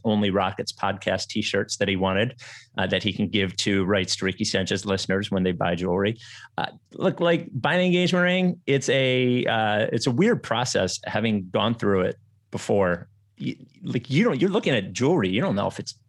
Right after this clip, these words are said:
good or fucking even real or anything, and it's expensive. So going to a guy like L L, that's one of our guys that you know you can trust, is a, a good thing. He does everything by appointment only now. So whether you wanna do it, uh,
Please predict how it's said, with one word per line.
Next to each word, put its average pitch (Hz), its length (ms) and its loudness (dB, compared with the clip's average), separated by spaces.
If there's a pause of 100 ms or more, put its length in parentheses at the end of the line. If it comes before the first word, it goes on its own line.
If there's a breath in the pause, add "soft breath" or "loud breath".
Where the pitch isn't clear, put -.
(540)
good 120 280 2
or 98 240 0 (540)
fucking - 460 0
even 113 320 2
real 104 420 2 (300 loud breath)
or 120 120 4
anything, 123 500 2
and 104 80 2
it's 123 120 -2
expensive. 117 680 0
So 131 260 2
going 180 320 4
to 185 120 6
a 185 60 6
guy 170 200 2
like 180 240 2
L 180 180 4
L, 156 220 4
that's 120 240 0
one 123 220 2
of 131 100 0
our 139 160 2
guys 151 320 2
that 113 240 2
you 117 120 2
know 117 120 4
you 127 140 2
can 135 120 -2
trust, - 380 0
is 101 100 0
a, 107 240 2
a 113 100 0
good 113 260 -2
thing. 120 300 -2 (400 loud breath)
He 143 120 4
does 135 340 2
everything 160 400 4
by 135 140 4
appointment 135 480 2
only 120 240 2
now. 87 220 0
So 104 180 0
whether 101 180 2
you 110 160 4
wanna 104 200 2
do 107 280 2
it, 101 440 2
uh, 104 300 0